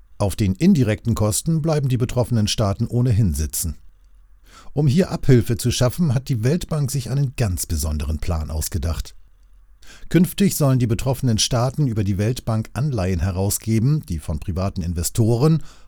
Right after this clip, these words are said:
also Banken, Versicherungen und Fonds, erworben werden und deren Rückzahlung von den Geberländern garantiert wird. Das hört sich nicht nur zynisch an, sondern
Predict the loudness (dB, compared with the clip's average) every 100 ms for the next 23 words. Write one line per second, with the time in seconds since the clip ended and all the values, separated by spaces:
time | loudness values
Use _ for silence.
0 | -8 -6 -4 -4 -4 -4 -2 -4 -2 -4
1 | -2 -2 0 0 -2 -6 -4 0 0 0
2 | -2 -4 0 0 0 0 2 2 0 -4
3 | -8 -4 -2 -2 -2 2 2 2 -2 -2
4 | 0 2 2 0 0 -2 -2 -2 0 0
5 | 0 0 0 0 0 -2 -2 -2 -2 -2
6 | -2 -4 -6 -6 -12 -20 -20 -20 -20 -20
7 | -6 -2 -2 -2 -2 -2 -2 -2 0 0
8 | 0 2 2 2 0 -2 0 2 0 0
9 | 0